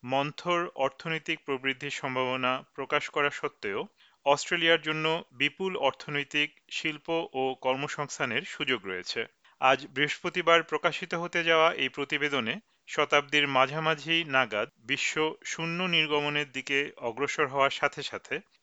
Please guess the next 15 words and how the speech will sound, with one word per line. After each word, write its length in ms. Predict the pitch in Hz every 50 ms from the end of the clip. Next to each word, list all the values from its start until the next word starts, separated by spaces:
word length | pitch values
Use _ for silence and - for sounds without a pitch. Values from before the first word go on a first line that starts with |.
| _ 131
গুরুত্বপূর্ণ 720 | 131 151 160 170 - - 202 180 190 190 180 180 185 175
খনিজ 500 | - - - 165 165 165 165 - - -
খাতের 520 | - - 139 - - 151 147 147 143 - - _
সম্প্রসারণের 760 | - - - 143 131 - 151 143 - - 143 131 131 135 131
কথাও 500 | - 127 113 - - 117 104 131 180 208 -
উল্লেখ 300 | 131 127 123 123 120 -
করা 220 | - 113 110 107
হয়েছে। 380 | 92 98 92 92 - - - - - _ _ _ _ _ _ _ _ -
একটি 380 | 151 147 - - 190 185 185 - - 165
নতুন 400 | 156 160 - - 202 196 202 196
গবেষণায় 520 | 196 196 208 196 - - 202 208 208 196
দেখা 260 | 180 175 151 180 185
গেছে 520 | 175 175 170 - - 190 185 185 196 196 - _ _
যে 160 | 139 127 147 143
বর্তমান 680 | 131 135 139 - - - 165 160 160 165 165 170 -